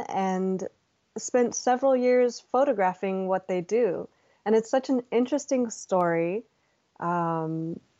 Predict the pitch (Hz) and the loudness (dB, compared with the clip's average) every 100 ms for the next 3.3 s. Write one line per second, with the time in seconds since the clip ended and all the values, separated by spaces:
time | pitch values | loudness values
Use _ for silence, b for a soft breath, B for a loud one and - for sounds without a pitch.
0 | _ _ - 202 - 220 247 240 214 180 | _ _ -2 -2 2 2 4 4 2 0
1 | 170 180 196 185 175 160 156 156 - 175 | 0 0 0 0 -2 0 0 0 -2 -2
2 | 170 180 165 156 151 165 185 175 190 185 | 0 0 0 -2 -2 -2 -2 0 0 2
3 | 180 170 | 2 0